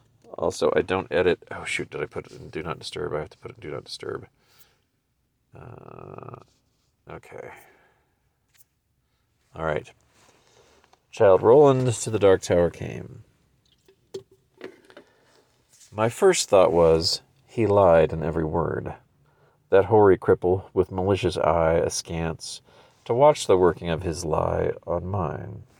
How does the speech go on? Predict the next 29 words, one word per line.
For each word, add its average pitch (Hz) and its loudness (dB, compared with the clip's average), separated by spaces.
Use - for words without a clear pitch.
and 107 -2
mouth 117 4
scarce 131 0
able 107 2
to - -2
afford 95 4
suppression 147 -2
of 143 -2
the 127 0
glee 101 -2
that 101 4
pursed - -4
and 92 -6
scored 107 -2
its 90 -2
edge 82 -2
at 85 -2
one 104 0
more 104 0
victim 85 -6
gained 80 -12
thereby. 90 -10
What 190 2
else 113 6
should 87 -2
he 87 -6
be 78 -8
set - -6
for 71 -4